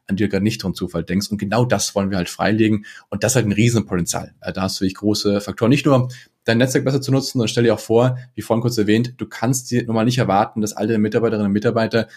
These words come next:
sich über alle deine Stellen Gedanken machen. Und große Unternehmen, wie du weißt, haben oft hunderte, vielleicht sogar ta-, viele hunderte Stellen offen. Das heißt, hier ist auch ein großes Potenzial, wenn quasi wirklich alle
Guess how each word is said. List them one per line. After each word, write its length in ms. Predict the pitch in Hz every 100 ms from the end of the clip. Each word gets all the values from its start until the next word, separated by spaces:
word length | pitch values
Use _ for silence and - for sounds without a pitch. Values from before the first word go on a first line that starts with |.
| _
sich 120 | 110
über 300 | 107 - -
alle 260 | - 127 139
deine 200 | 110 104
Stellen 280 | 113 113
Gedanken 360 | 104 98 127 117
machen. 260 | 90 - 113
Und 240 | 104 -
große 260 | - 101 104
Unternehmen, 180 | 101
wie 40 | 98
du 60 | 92
weißt, 260 | 101 104
haben 100 | 104
oft 220 | - -
hunderte, 260 | 113 139 104
vielleicht 140 | 101
sogar 140 | 101 -
ta-, 140 | - _ - - - -
viele 180 | 196 165
hunderte 200 | 107 95
Stellen 280 | - 123 -
offen. 340 | 95 123 139 - - _
Das 120 | -
heißt, 180 | 104 -
hier 100 | 113
ist 40 |
auch 80 | 117
ein 80 | 131
großes 300 | 107 110 -
Potenzial, 520 | 107 92 - 90 110
wenn 120 | 107
quasi 180 | 104 101
wirklich 180 | 98 -
alle 580 | 104 147 165 156 160